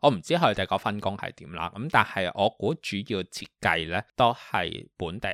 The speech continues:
office 設計咯。因為其實頭先都講過啦，就係佢唔可以唔拍住一間大 firm 嘅，即係處理一個大型嘅 project 嘅話，噉就變咗可能互相有影響嘅喺設計上。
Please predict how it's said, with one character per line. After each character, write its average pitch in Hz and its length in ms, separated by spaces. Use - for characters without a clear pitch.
office - 460
設 - 120
計 82 160
咯。 85 140
因 190 80
為 - 120
其 - 60
實 67 140
頭 - 140
先 143 140
都 139 100
講 90 200
過 90 120
啦， 67 200
就 101 100
係 92 220
佢 - 240
唔 78 120
可 131 80
以 156 80
唔 67 80
拍 - 260
住 - 160
一 90 140
間 98 260
大 - 220
firm - 300
嘅， - 100
即 - 100
係 107 200
處 - 220
理 92 140
一 120 100
個 98 140
大 85 260
型 78 180
嘅 82 100
project - 440
嘅 90 140
話， - 220
噉 180 220
就 107 300
變 104 220
咗 92 560
可 117 260
能 107 240
互 101 140
相 131 180
有 95 160
影 85 200
響 87 220
嘅 85 120
喺 90 120
設 - 140
計 87 160
上。 - 200